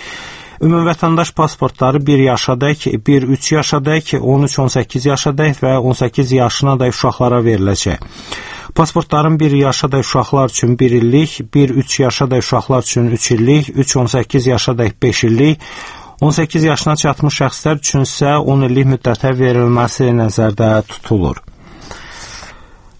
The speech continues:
May ayında Azərbaycanda ərzaq məhsulları bir tam onda, e, bir tam yüzdə on doqquz faiz ucuzlaşıb, qeyri-ərzaq məhsulları isə sıfır tam yüzdə on yeddi, xidmət tarifləri sıfır tam onda iki faiz bahalaşıb. Bunu İqtisadi Tədqiqatlar Mərkəzi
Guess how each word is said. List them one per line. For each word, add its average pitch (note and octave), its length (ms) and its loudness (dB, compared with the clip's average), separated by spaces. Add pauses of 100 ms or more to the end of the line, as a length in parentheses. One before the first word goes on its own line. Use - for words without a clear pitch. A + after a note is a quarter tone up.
May F3 160 4
ayında F#3 320 2
Azərbaycanda E3 680 0
ərzaq D3 260 -2
məhsulları C#3 640 2
bir D3 80 0
tam C3+ 220 0
onda, C3 220 2 (160)
e, C3 120 4 (120)
bir D3 120 0
tam D3 240 2
yüzdə C3 320 0
on C3 160 2
doqquz B2+ 320 0
faiz A#2 320 0
ucuzlaşıb, A#2+ 800 0
qeyri-ərzaq C#3 720 0
məhsulları A#2+ 560 2
isə C#3+ 240 0
sıfır - 240 -4
tam C3 240 2
yüzdə A#2+ 240 0
on B2 160 4
yeddi, A#2 400 2
xidmət C3 480 -2
tarifləri B2 640 2
sıfır - 240 -4
tam B2+ 220 2
onda A#2+ 180 2
iki A#2+ 240 0
faiz B2 540 0
bahalaşıb. A#2 560 0 (420)
Bunu D#3 240 2
İqtisadi C3+ 460 0
Tədqiqatlar B2+ 800 0
Mərkəzi A#2 760 0